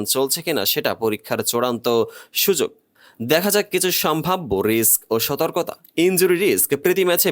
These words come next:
বেশি প্লেয়ার রোটেশন করলে ক্লাব লেভেলে অনভিপ্রেত ব্যাকল্যাশ হতে পারে, বিশেষত ক্লাবগুলোর কড়া প্রতিক্রিয়া থাকলে। কেমিস্ট্রি ইস্যু, দ্রুত সিস্টেম পরিবর্তন করলে দলগত কেমিস্ট্রি ভেঙে যেতে পারে। ওয়ান টিম সিস্টেমের সময়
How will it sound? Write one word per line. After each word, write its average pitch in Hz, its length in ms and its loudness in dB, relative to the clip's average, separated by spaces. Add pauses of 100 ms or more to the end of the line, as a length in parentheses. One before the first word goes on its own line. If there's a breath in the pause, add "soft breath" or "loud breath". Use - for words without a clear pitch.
বেশি 147 200 2 (120)
প্লেয়ার 143 300 2
রোটেশন 139 340 0 (100)
করলে 127 220 4 (120)
ক্লাব 120 240 0 (120)
লেভেলে 135 380 0 (580 loud breath)
অনভিপ্রেত 143 680 0 (400)
ব্যাকল্যাশ 135 560 2
হতে 135 240 -2
পারে, 170 180 0 (160)
বিশেষত 143 360 -2 (160)
ক্লাবগুলোর 127 560 2 (360 loud breath)
কড়া 139 340 4
প্রতিক্রিয়া 143 500 -2 (140)
থাকলে। 151 280 -4 (440 soft breath)
কেমিস্ট্রি 190 540 0 (280)
ইস্যু, 160 220 0 (260)
দ্রুত 160 220 0 (160)
সিস্টেম 170 300 2 (100)
পরিবর্তন 165 420 2 (120)
করলে 151 300 4 (480 loud breath)
দলগত 143 300 2 (120)
কেমিস্ট্রি 160 480 0 (140)
ভেঙে 123 280 0
যেতে 123 160 0 (100)
পারে। 151 200 0 (220)
ওয়ান 156 240 2 (120)
টিম 147 140 2 (140)
সিস্টেমের 135 520 0
সময় 127 280 0